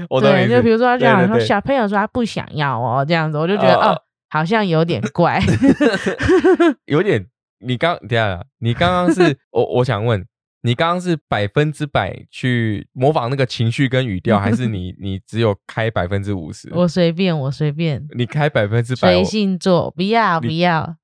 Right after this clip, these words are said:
Speaker 2: 没办法，我没办法演。
Speaker 1: 你没办法演，
Speaker 2: <laughs>
Speaker 1: 你，就像你学那个虎咪讲话，或是学那个虎妞讲话，
Speaker 2: 那是因为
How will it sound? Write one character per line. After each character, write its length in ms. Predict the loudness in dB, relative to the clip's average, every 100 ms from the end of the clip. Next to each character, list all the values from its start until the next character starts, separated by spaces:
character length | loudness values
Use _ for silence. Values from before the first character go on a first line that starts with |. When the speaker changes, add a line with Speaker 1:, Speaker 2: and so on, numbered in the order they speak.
| _
Speaker 2:
没 240 | -2 0
办 240 | 2 0 0
法， 260 | -2 -2
我 140 | -2 -2
没 240 | 0 0
办 260 | 0 0 0
法 200 | -2 -2
演。 340 | -2 -4 -6 -8 -6 -2 0
Speaker 1:
你 120 | 2 4
没 160 | 4
办 160 | 4 2
法 80 | 2
演， 260 | 0 0
Speaker 2:
<laughs> 120 | -2 -4
Speaker 1:
你， 80 | -6 _ _
就 180 | 0 2
像 320 | 0 -2 0
你 120 | -2
学 340 | -4 -2 -2 -2
那 80 |
个 220 | 0 0 0
虎 220 | -2 -2
咪 400 | 0 0 -2 -6 _ _
讲 240 | -6 -4 -2
话， 260 | 0 2
或 100 | 0
是 160 | 0 -4
学 340 | -6 -6 -4 -4
那 80 |
个 220 | -2 -4 -4
虎 180 | -6
妞 180 | -2 -2
讲 220 | -2 -6
话， 160 | -4 -2
Speaker 2:
那 120 | 0
是 180 | 0 -2
因 100 | 0
为 240 | 2 2